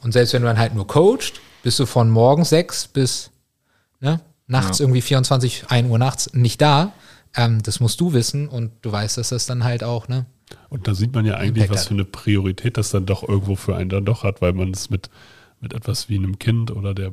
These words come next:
Speaker 3: der Partnerin vergleicht und, äh, es überhaupt, äh, also wenn, wenn man das mit einem, wenn man das eine, die Frage einem Menschen stellt, der, der nicht in diesem Football-Wahn oder Football-Fieber ist, der fragt sich, sag mal, wie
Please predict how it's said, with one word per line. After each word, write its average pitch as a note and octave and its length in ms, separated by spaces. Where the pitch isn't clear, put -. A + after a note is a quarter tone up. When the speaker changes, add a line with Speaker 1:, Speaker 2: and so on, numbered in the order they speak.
Speaker 3:
der G#2+ 80
Partnerin A2 560
vergleicht G#2 640
und, G2 340
äh, F#2+ 260
es - 180
überhaupt, A#2 480
äh, A2 160
also G2+ 280
wenn, F#2+ 240
wenn G2+ 100
man G#2+ 140
das G#2 160
mit A2+ 160
einem, G2+ 200
wenn G#2+ 480
man B2+ 120
das A2+ 220
eine, G2+ 320
die A2 160
Frage C#3+ 420
einem B2 160
Menschen C3 300
stellt, B2 340
der, A2+ 100
der G#2+ 360
nicht C3+ 180
in A#2+ 60
diesem G#2 220
Football-Wahn G#2 640
oder G2 160
Football-Fieber G#2+ 720
ist, - 280
der G#2 80
fragt - 240
sich, G#2 140
sag G2 80
mal, G2 140
wie G2+ 120